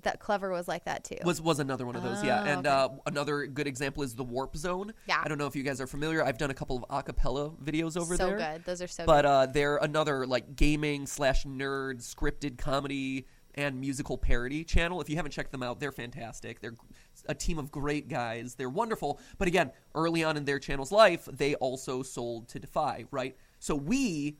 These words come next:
Speaker 2: have always, we were always kind of separate from them.
Speaker 1: Yeah.
Speaker 2: Whereas a lot of these other channels that, you know, are being talked about in this, they were actually properties of Defy.
Speaker 1: Yeah.
Speaker 2: And in the aftermath,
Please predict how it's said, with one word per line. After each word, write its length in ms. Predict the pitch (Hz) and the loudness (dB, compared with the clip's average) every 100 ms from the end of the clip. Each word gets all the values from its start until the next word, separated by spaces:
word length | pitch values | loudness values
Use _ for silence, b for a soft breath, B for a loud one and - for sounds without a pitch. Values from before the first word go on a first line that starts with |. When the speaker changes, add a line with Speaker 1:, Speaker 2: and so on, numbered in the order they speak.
| - _ | -14 _
Speaker 2:
have 120 | 170 | 0
always, 260 | 156 156 135 | 2 2 2
we 180 | 147 180 | -2 -2
were 140 | 180 | 2
always 220 | 139 147 135 | 4 4 2
kind 180 | 151 123 | -2 -4
of 80 | |
separate 480 | - - 143 107 - | -4 -2 -2 -4 -10
from 240 | - 107 110 | -10 -10 -10
them. 220 | 104 - | -14 -6
Speaker 1:
Yeah. 160 | 233 127 | -4 -2
Speaker 2:
Whereas 220 | - 165 156 | 2 2 4
a 40 | |
lot 220 | 147 156 160 | 4 6 4
of 80 | |
these 160 | 143 143 | 2 4
other 260 | 147 175 143 | 4 4 0
channels 600 | - 180 185 156 147 131 | 0 2 2 2 -2 -2
that, 300 | 143 131 113 | 0 0 -2
you 100 | 139 | -8
know, 160 | 135 117 | -8 -6
are 100 | 127 | -6
being 200 | 151 123 | -6 -6
talked 240 | 147 147 | -4 -4
about 180 | 113 127 | -4 -8
in 80 | 120 | -8
this, 140 | 117 | -10
they 120 | - 170 | -8 -4
were 140 | 156 | -4
actually 320 | 123 - 143 | -4 -6 -8
properties 580 | 120 - 135 - 123 123 | -2 0 0 0 -2 -6
of 260 | - 120 110 | -8 -10 -10
Defy. 420 | 120 - 160 143 | -12 -6 -2 0
Speaker 1:
Yeah. 260 | 131 165 160 - - | 0 -2 -4 -14 -2
Speaker 2:
And 240 | 165 156 151 | -2 -2 -4
in 140 | 165 151 | -2 -2
the 120 | - | 2
aftermath, 560 | 185 208 165 139 127 | 2 2 -2 -2 -4